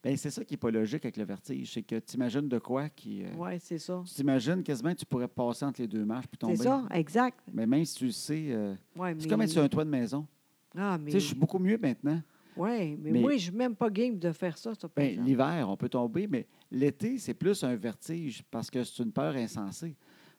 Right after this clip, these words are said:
Speaker 1: Parce qu'un toit, même s'il est penché, à moins qu'il soit très penché, mais un toit, un toit normal, là.
Speaker 2: Ouais.
Speaker 1: On parle de, de normal, un bungalow, là.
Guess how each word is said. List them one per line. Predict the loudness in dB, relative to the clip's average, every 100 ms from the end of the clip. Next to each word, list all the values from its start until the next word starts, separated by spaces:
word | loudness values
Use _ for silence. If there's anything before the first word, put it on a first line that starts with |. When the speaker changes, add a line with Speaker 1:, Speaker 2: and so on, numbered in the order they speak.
| _
Speaker 1:
Parce | -8 -4
qu'un | -4 -2 0 0
toit, | 0 0 0 -2 -8 _
même | -2 -2 -4
s'il | -4
est | -4
penché, | -2 -4 -4 -4
à |
moins | -2
qu'il | -4
soit | -6
très | -6 -6
penché, | -6 -8 -8
mais | -6 -6
un |
toit, | -2 -2
un |
toit | 0 0
normal, | 0 -4 -6 -6 -10
là. | -18 _
Speaker 2:
Ouais. | -10 -8 -4
Speaker 1:
On | -2
parle | 0 0
de, | 0 -2 -2
de |
normal, | 0 0 -2 0
un | 0 0
bungalow, | 0 2 4 4
là. | 4